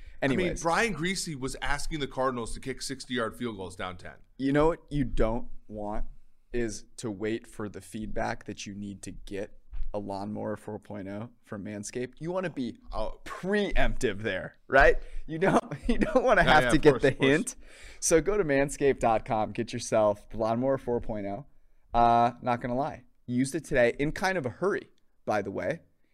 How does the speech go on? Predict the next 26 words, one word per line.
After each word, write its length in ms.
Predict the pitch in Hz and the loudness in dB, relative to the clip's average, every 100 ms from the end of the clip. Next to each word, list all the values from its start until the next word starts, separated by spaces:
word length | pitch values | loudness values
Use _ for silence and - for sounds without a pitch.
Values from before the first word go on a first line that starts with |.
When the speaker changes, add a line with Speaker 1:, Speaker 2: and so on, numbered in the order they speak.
| - | -2
Speaker 2:
at 120 | 117 | -2
halftime 760 | - 131 151 - 151 117 107 104 - | 0 2 2 0 -4 -4 -4 -6 -2
of 420 | 113 110 107 104 - _ _ | 0 0 -2 -4 -14 _ _
Niners 360 | - 123 107 95 | -2 0 -2 0
Cowboys. 420 | 139 143 104 - | 4 4 4 -8
I'm, 160 | 90 101 | -14 -14
my 80 | 110 | -10
heart 300 | 98 - 139 | -6 0 2
rate's 260 | 135 139 135 | 4 2 2
going, 500 | - 139 139 135 131 | 2 4 4 4 0
I'm 280 | 123 113 107 - - _ | -2 -8 -12 -18 -20 _
freaking 320 | 139 147 131 | -2 -2 0
out. 260 | 127 131 139 | 4 4 4
Speaker 1:
Your 80 | 127 | 2
burdens, 520 | 104 151 180 170 139 | 6 6 6 2 0
you 100 | 139 | 0
made 180 | 139 156 | 2 4
your 100 | 151 | 2
burdens 460 | 135 135 143 131 107 | 4 6 6 2 0
lighter 340 | 107 107 90 | 0 2 -2
in 80 | 85 | -2
the 80 | 117 | 4
Speaker 2:
Luck-, 200 | 156 - | 4 4
Speaker 1:
second 80 | 85 | -6
half. 120 | 90 | 0
Speaker 2:
luckily, 580 | 143 190 - 113 98 135 | 2 2 0 -6 -6 -10